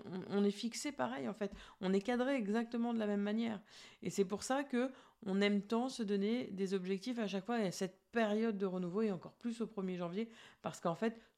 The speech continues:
tout le monde fait table rase du passé, tout le monde se remet à zéro, et tout le monde est sur le même pied d'égalité.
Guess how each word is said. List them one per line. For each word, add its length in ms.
tout 140
le 60
monde 340
fait 140
table 240
rase 240
du 100
passé, 340
tout 120
le 60
monde 140
se 120
remet 240
à 80
zéro, 360
et 80
tout 120
le 60
monde 140
est 60
sur 140
le 60
même 200
pied 140
d'égalité. 600